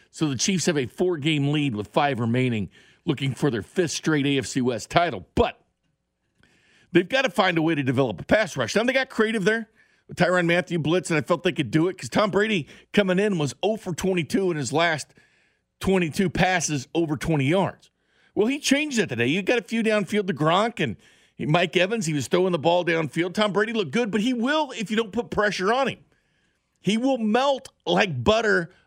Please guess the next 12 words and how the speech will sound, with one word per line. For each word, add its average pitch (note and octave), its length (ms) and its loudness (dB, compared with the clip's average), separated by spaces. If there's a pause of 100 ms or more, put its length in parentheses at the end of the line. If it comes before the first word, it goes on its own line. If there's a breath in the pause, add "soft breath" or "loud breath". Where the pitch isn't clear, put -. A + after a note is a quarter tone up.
(140 soft breath)
under F3 300 2
pressure. - 560 -2 (640)
And E3+ 160 2
I F3+ 80 2
felt G3 240 -2
the E3+ 60 -4
Chiefs F#3 320 -2
could C#3+ 120 -4
really E3 220 0
stick - 300 -6
the C3+ 80 -4
dagger A#2+ 640 -2